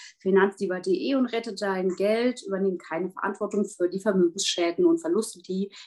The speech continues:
infolge der dargestellten Wertpapierpräsentationen entstehen. Und es ist auch keine Steuerberatung.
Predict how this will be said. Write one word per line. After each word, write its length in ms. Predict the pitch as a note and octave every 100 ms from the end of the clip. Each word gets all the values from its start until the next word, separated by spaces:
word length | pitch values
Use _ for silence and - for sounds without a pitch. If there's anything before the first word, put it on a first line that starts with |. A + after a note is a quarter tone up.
| -
infolge 400 | A#3 G#3 G3 A3
der 120 | A3
dargestellten 680 | E4 F4 F#3+ D4+ F#3+ A#3+ A3+
Wertpapierpräsentationen 1400 | E3+ - F#3 G#3 G#3 - F3+ F3+ E3+ E3 - D#3+ G3 C4
entstehen. 760 | D#4 - - G3 G#3 G#3 G#3 G#3+
Und 160 | -
es 120 | B3+
ist 120 | - C4+
auch 140 | A#3
keine 220 | G#3+ G#3+
Steuerberatung. 1120 | F#3+ - F3 G3+ E3+ D#3+ D#3 D#3+ E3 E3 F3